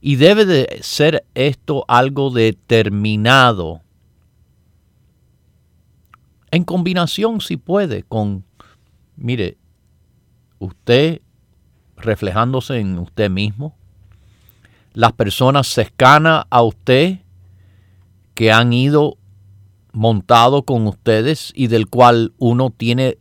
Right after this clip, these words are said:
la responsabilidad por la seguridad de estas personas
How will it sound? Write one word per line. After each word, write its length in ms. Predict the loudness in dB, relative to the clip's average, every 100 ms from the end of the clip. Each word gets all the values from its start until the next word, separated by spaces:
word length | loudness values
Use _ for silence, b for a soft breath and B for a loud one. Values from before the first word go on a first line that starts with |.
| -10
la 260 | -2 0
responsabilidad 1300 | 2 -2 -2 -6 -6 -4 0 0 0 0 4 4 2 _ _ _ _ _ _ _ _ _ _ _ _ _ _ _ _ -2
por 160 | 0
la 180 | 4 2
seguridad 760 | 2 -2 0 -2 0 4 6 4
de 180 | 0
estas 260 | -2 -4 -8
personas 840 | -6 -10 -8 -8 -8 -12 -16 -20